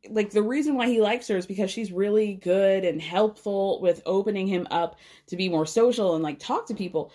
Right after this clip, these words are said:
But she really wasn't doing that this time. He goes, "But it's not her job. That's on me." But I just feel like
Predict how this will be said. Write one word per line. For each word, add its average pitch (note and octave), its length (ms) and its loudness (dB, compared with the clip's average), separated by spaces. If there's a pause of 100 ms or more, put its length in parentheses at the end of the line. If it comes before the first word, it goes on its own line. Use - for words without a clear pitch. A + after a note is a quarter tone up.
(160)
But A3+ 100 -4
she D#4 140 -2
really E4 220 -2
wasn't A#3+ 280 0
doing C4+ 300 -2
that D#3 160 -2
this D#3+ 180 -2
time. C#3 300 -8
He G3+ 100 -4
goes, B3+ 220 0
"But - 260 0
it's C4+ 160 -6
not D#4 220 -4
her A#3+ 160 2
job. G3+ 500 -4
That's G#3 260 -2
on F#3 240 0
me." F#3 300 0
But G#3 240 -2
I G3 140 0
just G#3+ 180 -4
feel G#3 160 0
like F#3+ 300 -2